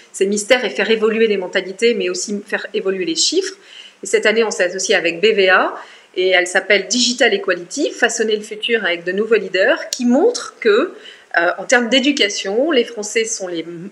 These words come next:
moins préparés aux métiers d'avenir parmi tous les, parmi les, les pays européens. Et on parlait de salaire tout à l'heure,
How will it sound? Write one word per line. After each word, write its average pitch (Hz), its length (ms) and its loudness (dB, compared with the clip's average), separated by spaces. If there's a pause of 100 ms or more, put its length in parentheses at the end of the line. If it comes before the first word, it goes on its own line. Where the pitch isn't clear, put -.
moins 262 340 0
préparés 254 600 0
aux 202 40 2
métiers 202 280 0
d'avenir 190 500 0 (260)
parmi 180 260 -6
tous 240 160 -18
les, 175 400 -2
parmi 185 240 -2
les, 165 200 -6
les 170 100 -10
pays 202 240 -2
européens. 185 480 0 (380)
Et 233 340 2
on 233 60 2
parlait 240 280 4
de 240 60 -4
salaire 220 320 0
tout - 160 -16
à 180 80 0
l'heure, 370 240 -2